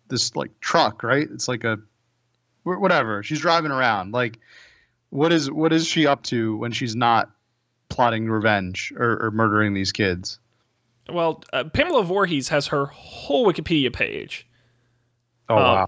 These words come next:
Speaker 2: all it says is that Pamela lived in a house which bordered Camp Crystal Lake. So she was keeping an eye on it, but it doesn't say what her
Speaker 1: Mm.
Speaker 2: career was.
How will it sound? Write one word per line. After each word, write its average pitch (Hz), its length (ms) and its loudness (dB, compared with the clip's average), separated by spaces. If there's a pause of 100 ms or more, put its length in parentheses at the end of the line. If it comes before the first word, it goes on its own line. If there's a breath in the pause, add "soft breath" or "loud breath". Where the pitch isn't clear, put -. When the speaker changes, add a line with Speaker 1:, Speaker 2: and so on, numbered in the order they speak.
(120)
Speaker 2:
all 226 200 2
it 226 80 -4
says 220 260 -2
is 165 200 -6
that 147 640 0 (800)
Pamela 214 380 0
lived 190 260 0
in 175 100 2
a 160 60 0
house 175 320 0
which - 220 -10
bordered 156 360 0
Camp 143 220 -4
Crystal 156 300 -4
Lake. 107 180 -8
So - 120 -6
she 302 120 0
was 359 100 0
keeping 294 240 0
an 226 60 4
eye 240 180 4
on 143 80 0
it, - 120 -2
but 139 100 -4
it 180 60 -8
doesn't 233 200 -4
say 240 140 0
what 226 140 0
her 220 60 2
Speaker 1:
Mm. 220 40 0
Speaker 2:
career 214 320 -4
was. - 460 -10